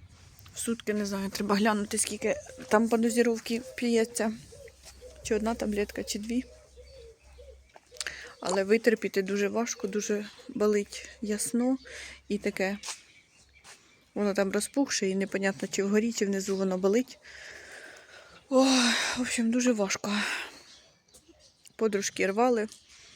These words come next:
Я сказала, що боліло цілий тиждень. Біль дуже, дуже неприємна. Випила обезболююче, тому що терпіти просто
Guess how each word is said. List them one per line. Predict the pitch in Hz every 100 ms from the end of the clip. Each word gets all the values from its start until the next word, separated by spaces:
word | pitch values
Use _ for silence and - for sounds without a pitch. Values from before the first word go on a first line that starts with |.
| - _ _ _ - -
Я | 247 208
сказала, | 240 - 220 226 220
що | - 226
боліло | 208 233 240 214
цілий | - 226 220 214
тиждень. | 247 294 302 214 220 - - - - - _ _ - - - - - _ _ _ - - - - - - _ - - - _ - -
Біль | 220 240 240
дуже, | 208 233 220 220 208 - - - - - - - - -
дуже | - 214 208
неприємна. | 190 185 175 147 147 151 147 - - - - - - - _ -
Випила | 247 - 220 220 214 - -
обезболююче, | - 226 233 220 220 285 294 262 247 -
тому | 220 214 220 220
що | - 208 208 208 208 -
терпіти | 202 - 240 - 226
просто | - 208 - - 202 202